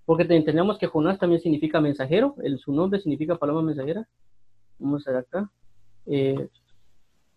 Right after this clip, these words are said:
sí. Vamos, entonces, ¿qué pasa con nosotros? Nosotros también tenemos esto, pero, pues aquí nosotros. Ok, bueno,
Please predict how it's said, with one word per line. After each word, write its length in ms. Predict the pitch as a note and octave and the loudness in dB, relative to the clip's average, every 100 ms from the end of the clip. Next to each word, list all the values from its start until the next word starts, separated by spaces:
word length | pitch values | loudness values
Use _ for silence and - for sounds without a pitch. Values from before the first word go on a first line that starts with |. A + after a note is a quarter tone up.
| _ | _
sí. 160 | - D3 _ _ _ _ _ _ _ _ _ | -18 -18 _ _ _ _ _ _ _ _ _
Vamos, 320 | - D3 C#3+ C#3+ _ _ - | -2 0 -2 -6 _ _ -4
entonces, 420 | D#3 G#3 F#3+ E3+ | 0 2 0 -2
¿qué 100 | F3 | 0
pasa 260 | F3+ F#3 | 0 0
con 100 | F#3 | 0
nosotros? 680 | F#3 F#3 B3 D#3+ C3 - _ _ _ _ _ _ _ _ _ _ _ _ _ _ - | -2 0 0 0 -6 -14 _ _ _ _ _ _ _ _ _ _ _ _ _ _ -2
Nosotros 540 | D3+ D#3 F#3 A#3+ B3 | 0 0 2 2 4
también 300 | F3 D#3+ E3+ | 2 4 4
tenemos 400 | F#3 F#3 F3+ E3+ | 2 4 2 2
esto, 340 | G#3+ D4 - D#4 _ _ _ - _ _ - | 2 2 -6 -8 _ _ _ -20 _ _ 2
pero, 420 | F#3+ E3 D3 D3+ _ _ _ _ _ _ | 6 6 4 -4 _ _ _ _ _ _
pues 140 | - - | -20 -20
aquí 180 | - B2+ | -12 -10
nosotros. 400 | B2+ - - - _ _ _ _ _ _ _ _ _ _ _ _ _ _ _ _ _ _ - - - - - _ - - - | -10 -16 -20 -20 _ _ _ _ _ _ _ _ _ _ _ _ _ _ _ _ _ _ -20 -20 -20 -20 -20 _ -20 -20 -20
Ok, 200 | - - - - _ - - - | -18 -16 -18 -20 _ -20 -20 -10
bueno, 160 | C3+ | -10